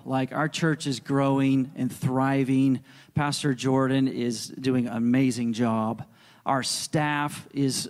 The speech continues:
as strong as it's ever been. And, uh, we have more people engaged in leadership and leading revival groups and volunteers than we've ever had as a church.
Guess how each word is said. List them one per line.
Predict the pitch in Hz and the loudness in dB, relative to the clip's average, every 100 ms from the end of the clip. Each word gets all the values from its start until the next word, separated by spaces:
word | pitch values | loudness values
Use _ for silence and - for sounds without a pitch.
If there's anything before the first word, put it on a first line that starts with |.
| - | -6
as | 135 | -4
strong | 131 - 143 139 | -4 -2 0 2
as | 135 135 | 2 0
it's | 123 - | -6 -4
ever | 143 139 135 127 | -2 0 2 0
been. | 127 120 120 117 - - - - | 0 0 -2 -4 -8 -20 -18 -6
And, | 139 135 131 | -2 0 0
uh, | 117 120 120 | 0 -2 0
we | 131 | 2
have | 160 139 | 0 2
more | 151 170 | 2 2
people | 165 180 165 151 | 0 -2 0 2
engaged | 143 139 143 139 127 | 2 2 2 0 0
in | 131 120 | -2 0
leadership | 139 151 151 - 147 143 | -2 -2 -2 -2 -4 -2
and | 123 123 | -2 0
leading | 147 139 123 - - - | 2 2 0 -4 -20 -6
revival | 127 113 127 131 139 151 | -4 -2 0 0 0 -2
groups | 127 139 139 - 139 | 0 2 2 0 -2
and | 117 | 0
volunteers | 123 127 135 143 135 | 2 2 2 2 0
than | 123 123 | 2 0
we've | 123 - - | 0 -4 -4
ever | 151 135 131 | -2 -2 -2
had | 131 123 | -4 -6
as | 120 | -6
a | 113 | -8
church. | - 120 107 - - | -8 -6 -6 -6 -10